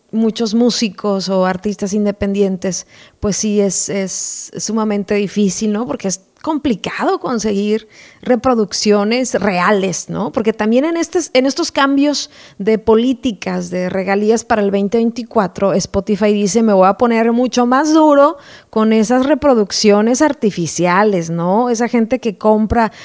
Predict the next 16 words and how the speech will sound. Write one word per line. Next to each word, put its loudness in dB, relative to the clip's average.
reproducciones 2
para -4
inflar -2
sus -4
números, 4
incluso 0
puede 4
ser 2
que 0
venga 2
de, -2
de -2
dis-, -8
de 0
disqueras 2
grandes, 0